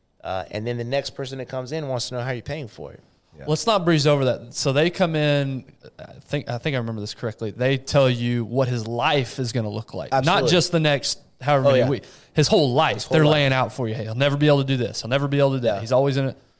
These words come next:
Speaker 1: He'll probably never be able to walk. He'll be mentally retarded. I mean, he's, he, he, you're dealing with a vegetable at this point is what they're telling us, right?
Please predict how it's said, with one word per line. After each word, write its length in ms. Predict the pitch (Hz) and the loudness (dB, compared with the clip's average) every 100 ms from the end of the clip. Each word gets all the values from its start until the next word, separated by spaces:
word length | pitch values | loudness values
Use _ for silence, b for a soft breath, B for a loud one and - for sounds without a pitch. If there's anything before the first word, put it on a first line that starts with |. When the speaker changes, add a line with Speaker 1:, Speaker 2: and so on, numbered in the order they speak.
| _ | _
Speaker 1:
He'll 100 | - | -10
probably 260 | 117 135 120 | 0 0 0
never 200 | 120 110 | -2 -4
be 80 | 107 | -4
able 120 | 101 | -4
to 60 | 98 | -4
walk. 400 | 113 143 143 - | 0 2 2 -2
He'll 180 | 113 107 | -14 -12
be 120 | 101 | -10
mentally 360 | 104 98 95 | -10 -10 -12
retarded. 600 | 92 - 131 131 127 127 117 - 92 | -14 -8 -4 -2 -4 -8 -14 -20 -14
I 20 | |
mean, 140 | 98 | -10
he's, 300 | 104 95 - _ _ _ _ _ _ _ _ | -10 -10 -14 _ _ _ _ _ _ _ _
he, 120 | 107 - | -20 -16
he, 180 | 107 | -16
you're 200 | 98 117 | -12 -10
dealing 260 | 110 131 139 | -6 -6 -4
with 120 | 120 | -6
a 60 | 107 | -8
vegetable 540 | 98 117 - 95 101 | -4 -4 -4 -10 -10
at 60 | 95 | -10
this 140 | 101 | -12
point 240 | - 107 98 | -14 -14 -14
is 100 | - | -14
what 120 | 98 | -14
they're 80 | 92 | -14
telling 340 | - 98 85 | -12 -12 -12
us, 200 | 80 - | -14 -10
right? 280 | 90 92 95 | -8 -8 -10